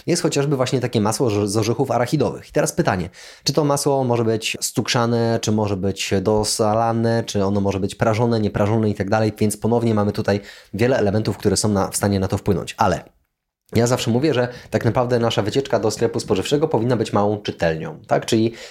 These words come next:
każdy człowiek powinien czytać etykietę tego o-, opakowania, bo wiadomo, że przód wygląda bardzo atrakcyjnie, tak? Propozycja podania produktu i tak dalej, jakieś chwytliwe hasła,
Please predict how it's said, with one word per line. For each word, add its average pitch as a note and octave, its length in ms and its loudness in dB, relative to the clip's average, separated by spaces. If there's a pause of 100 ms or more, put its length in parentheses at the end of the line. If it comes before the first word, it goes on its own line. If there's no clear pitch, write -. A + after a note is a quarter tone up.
każdy C#3 280 2
człowiek C3 300 0
powinien A#2+ 380 2
czytać - 380 -2
etykietę A2+ 440 0
tego G#2+ 220 0
o-, G#2 160 -4 (120)
opakowania, A2+ 500 2
bo D3 80 0
wiadomo, C#3 300 2
że A2+ 140 2
przód F3 320 -2
wygląda D3+ 300 0
bardzo D3+ 220 0
atrakcyjnie, D3+ 500 0
tak? - 240 -2 (280)
Propozycja A#2 580 2
podania F#2 320 0
produktu B2+ 480 0
i G#2 60 2
tak F#2+ 160 0
dalej, B2+ 220 2
jakieś G#2+ 240 -4
chwytliwe G2 340 0
hasła, G#2+ 720 2